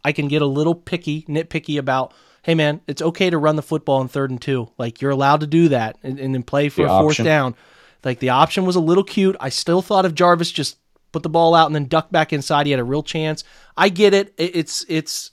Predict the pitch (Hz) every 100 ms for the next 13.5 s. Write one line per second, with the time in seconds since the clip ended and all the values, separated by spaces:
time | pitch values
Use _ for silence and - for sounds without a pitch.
0 | - 160 175 165 175 208 202 _ _ _
1 | - 185 180 160 143 156 156 156 147 139
2 | 135 - 156 156 151 143 156 147 143 135
3 | 127 131 - - - _ 170 170 160 156
4 | 156 151 147 143 - 165 156 156 147 139
5 | 151 143 139 135 131 - 156 151 135 156
6 | 147 147 131 131 127 123 147 151 147 143
7 | _ _ _ _ _ _ - - - 190
8 | 196 180 180 175 170 175 160 135 143 175
9 | 185 185 151 160 170 160 151 185 196 160
10 | - - 180 - 185 180 175 170 160 156
11 | 139 131 165 196 - 147 147 135 143 156
12 | 160 147 151 156 143 143 156 165 156 139
13 | 156 147 147 160